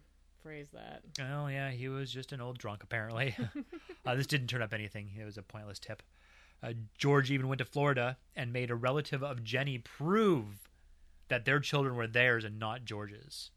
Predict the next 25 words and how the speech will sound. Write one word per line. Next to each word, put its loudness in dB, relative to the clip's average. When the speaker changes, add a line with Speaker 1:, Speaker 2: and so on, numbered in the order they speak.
Speaker 1:
Dang. -4
Speaker 2:
In 2
nineteen 0
sixty-seven, -2
George 0
was -6
still -2
at 0
it. -12
A -2
woman 4
in 0
Houston, 0
Texas, 0
had -4
written -2
him -2
a -2
letter 2
which -6
said 0
that 0
a 2
drunk -2
man 0